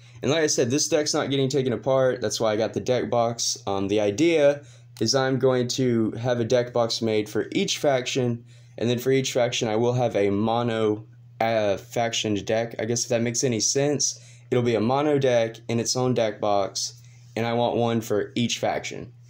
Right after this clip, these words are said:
'cause I think that would re-, be really cool, not only for content, but for collection purposes. And so I actually have some decks to play, like, when I go to, like, Comic-Cons or events or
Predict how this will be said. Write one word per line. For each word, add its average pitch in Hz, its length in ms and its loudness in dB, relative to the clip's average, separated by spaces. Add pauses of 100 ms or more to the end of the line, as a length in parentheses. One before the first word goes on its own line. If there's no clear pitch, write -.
(300)
'cause 120 100 -4
I 131 80 2
think 127 160 0
that 117 100 2
would 113 240 -2
re-, 160 140 2
be 135 160 0
really 185 300 4
cool, 151 420 2 (400)
not 190 180 2
only 208 180 4
for 196 120 0
content, 151 640 0
but 135 400 0
for 135 160 0
collection 127 600 0
purposes. 147 800 -2 (420)
And 160 280 0
so 170 140 0
I 156 80 2
actually 165 280 0
have 160 120 0
some 135 220 0
decks 135 340 0
to 135 100 0
play, 123 380 2
like, 107 160 4
when 110 80 0
I 113 80 0
go 120 160 2
to, 123 80 2
like, 113 260 0
Comic-Cons 113 840 -2
or 107 100 2
events 110 720 -2
or 98 260 -2